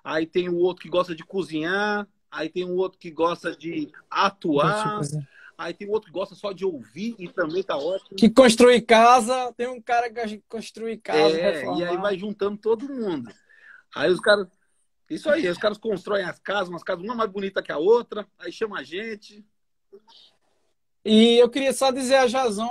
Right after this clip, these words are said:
Speaker 2: é, é, eu e minha esposa estamos se preparando pra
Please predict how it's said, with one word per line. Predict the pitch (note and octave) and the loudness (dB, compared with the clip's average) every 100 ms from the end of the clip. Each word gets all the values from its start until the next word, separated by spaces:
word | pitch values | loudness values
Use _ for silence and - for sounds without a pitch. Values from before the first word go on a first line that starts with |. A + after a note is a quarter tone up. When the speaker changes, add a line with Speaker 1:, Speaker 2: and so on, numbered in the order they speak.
| B3 | -2
Speaker 2:
é, | A#3 G#3+ G#3 G#3 G#3 | 0 0 -4 -6 -8
é, | F#3+ _ | -8 _
eu | G#3+ A#3+ | -2 0
e | |
minha | B3 B3 | 0 -6
esposa | A#3+ - A#3 A3 | -6 -4 -2 -2
estamos | G#3+ A#3 A3+ | -6 -8 -6
se | A#3+ | -6
preparando | A#3 A3+ A#3+ A3+ G#3 A3+ | -2 -2 2 2 0 -4
pra | A3+ A#3+ A3+ | 0 0 0